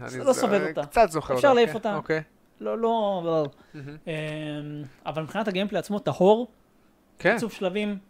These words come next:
Speaker 2: נהדר,
Speaker 1: עיצוב
Speaker 2: באמת.
Speaker 1: שלבים אולי הכי טוב בסדרה.
Speaker 2: באמת.
Speaker 1: עיצוב
Speaker 2: יופי של
Speaker 1: שלבים,
Speaker 2: בוסים,
Speaker 1: פלטפורמות.
Speaker 2: יופי של בוסים,
Speaker 1: נכון.
Speaker 2: באמת.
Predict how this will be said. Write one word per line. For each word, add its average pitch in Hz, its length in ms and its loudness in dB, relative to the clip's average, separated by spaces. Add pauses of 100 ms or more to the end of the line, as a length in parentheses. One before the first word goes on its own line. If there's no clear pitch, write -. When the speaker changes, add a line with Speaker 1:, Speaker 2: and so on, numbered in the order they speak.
(280)
Speaker 2:
נהדר, 180 320 0
Speaker 1:
עיצוב 185 160 0
Speaker 2:
באמת. 160 120 0
Speaker 1:
שלבים 175 240 2
אולי 156 160 4
הכי 147 140 4
טוב 151 180 -4
בסדרה. 143 340 -4 (320)
Speaker 2:
באמת. 170 460 -8
Speaker 1:
עיצוב 208 200 4
Speaker 2:
יופי 214 120 -2
של 185 60 -2
Speaker 1:
שלבים, - 220 4
Speaker 2:
בוסים, - 220 0
Speaker 1:
פלטפורמות. 156 280 4
Speaker 2:
יופי 247 280 6
של 208 160 0
בוסים, 202 380 -2
Speaker 1:
נכון. 135 140 -6
Speaker 2:
באמת. 165 220 -4